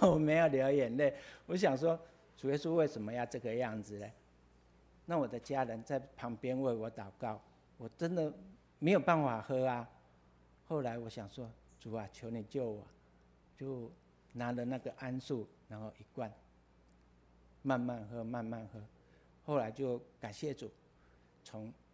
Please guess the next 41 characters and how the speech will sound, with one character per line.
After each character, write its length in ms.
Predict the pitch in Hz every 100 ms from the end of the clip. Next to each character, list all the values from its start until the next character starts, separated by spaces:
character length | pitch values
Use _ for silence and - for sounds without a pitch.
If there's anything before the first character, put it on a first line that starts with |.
| _
一 80 | 131
罐 280 | - 165 113 107 -
喝 120 | - 135
到 240 | 139 120 - - - _ - _ _ _ _ - _ _ _ _ _ _ - -
每 140 | 120
天 220 | 110 131 123
喝， 240 | 135 151 - -
一 120 | 175
天 260 | 160 135 127
喝 160 | - 131
十 320 | - - 104
罐， 240 | 107 120 104 - _ _
真 180 | - 156
的 100 | 156
很 200 | 113 117
感 180 | 123 101
谢 200 | - 123
主。 160 | - - - - -
因 120 | 151
为， 240 | 151 123 - - - -
因 140 | 170
为 160 | 170 156 - - -
医 140 | 175
生 220 | - 185
说 300 | 180 170 165 -
那 120 | 175 180
个 160 | 160
卡 240 | 143 - 117
路 160 | 165
里， 160 | 127 107 -
你 140 | 240
至 200 | 220 185
少 180 | 165 104
一 80 | -
天 220 | 143 139 147
要 120 | 139
喝 200 | - 139
十 280 | 139 - 110
罐 200 | 143 127 104
以 60 |
上， 260 | 92 127 104